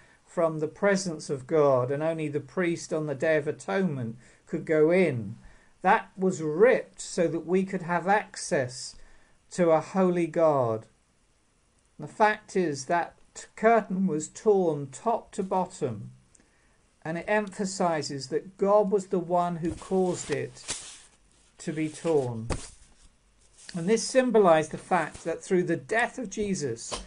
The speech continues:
you are given access to God. You're reconciled. God credits you with righteousness and allows you the immense privilege of an intimate relationship with him.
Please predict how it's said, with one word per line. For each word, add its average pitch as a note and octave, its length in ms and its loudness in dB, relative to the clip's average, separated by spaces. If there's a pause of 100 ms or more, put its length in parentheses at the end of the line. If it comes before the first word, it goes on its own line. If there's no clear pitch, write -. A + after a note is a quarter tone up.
(180)
you F3+ 220 2
are E3+ 80 4
given E3+ 280 0
access E3 480 -4
to D#3+ 100 -8
God. C3+ 360 2
You're E3 160 2
reconciled. D3 1120 -2 (560)
God G3 300 6
credits G3+ 560 2
you D#3 120 0
with D3 160 0
righteousness D#3+ 1000 -4 (320)
and E3 180 -4
allows F#3+ 560 6
you D#3+ 240 2
the D3+ 160 2
immense F#3 460 0
privilege D3 560 -2
of C#3+ 100 -2
an C#3+ 240 -4
intimate F#3 800 -2 (600)
relationship D3+ 800 0
with C3+ 220 -2
him. B2+ 320 -10